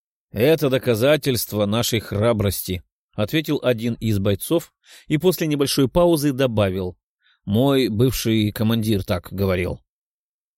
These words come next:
После душа люди поплелись в столовую. Они не завтракали и потому были зверски голодны.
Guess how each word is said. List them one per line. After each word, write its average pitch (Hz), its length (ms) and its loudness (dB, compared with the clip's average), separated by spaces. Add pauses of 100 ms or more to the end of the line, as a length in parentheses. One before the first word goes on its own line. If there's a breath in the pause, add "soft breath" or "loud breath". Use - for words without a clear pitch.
(1300)
После 208 360 4
душа 175 500 0 (200)
люди 196 280 0
поплелись 147 600 0
в - 80 -12
столовую. 110 800 0 (480 loud breath)
Они 131 300 -2
не 139 140 0
завтракали 110 720 -2 (140)
и 131 80 -2
потому 170 340 0
были 151 260 2
зверски 110 500 -2
голодны. 104 600 -2